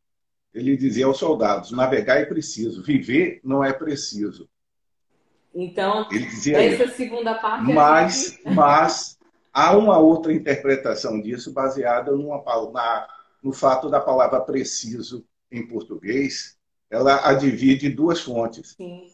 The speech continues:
Speaker 1: Ela vem de necessidade, que é a, a origem da expressão,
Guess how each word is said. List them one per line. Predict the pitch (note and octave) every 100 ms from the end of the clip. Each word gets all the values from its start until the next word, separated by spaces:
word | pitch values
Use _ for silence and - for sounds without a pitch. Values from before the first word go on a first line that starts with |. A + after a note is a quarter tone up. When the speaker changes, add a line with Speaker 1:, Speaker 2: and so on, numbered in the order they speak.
| _
Speaker 1:
Ela | B2+ C#3+ C#3+
vem | C3+ C3+
de | B2 C3+
necessidade, | C3 - C#3 - G#2+ G#2+ A2+ - - - _ _ _ _ _ _
que | C#3+
é | C3
a, |
a | B2+ A#2+ A2 A2+ -
origem | A#2+ G#2+ A2+ G#2+ G#2+
da | G2+
expressão, | G#2 - F#2 - A#2 C3+